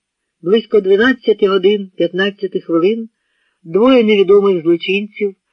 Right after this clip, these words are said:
із застосуванням вогнепальної зброї зупинили автобус, що прямував маршрутом Петрове, Червонокостянтинівка, у якому був касир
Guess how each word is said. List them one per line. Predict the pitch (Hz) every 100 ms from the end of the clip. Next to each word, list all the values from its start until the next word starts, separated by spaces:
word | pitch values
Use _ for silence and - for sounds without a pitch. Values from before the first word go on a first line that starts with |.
| _ _
із | 196 185
застосуванням | 208 196 214 226 240 254 214 185
вогнепальної | 175 175 180 202 220 196 175 160
зброї | 151 151 180 254 233 214 _ - _ -
зупинили | 165 202 202 254 277
автобус, | - 233 - 208 180 180 _ _ _ _
що | - - 185
прямував | 175 165 170 226 240 _
маршрутом | 151 156 - 196 208 208 180
Петрове, | 175 160 202 240 226 220 _ _ _
Червонокостянтинівка, | - 170 185 208 214 202 - 196 190 151 147 143 - 131 _ _ _ _ _ -
у | 180
якому | 214 262 269 220
був | 214 214
касир | - 190 233 226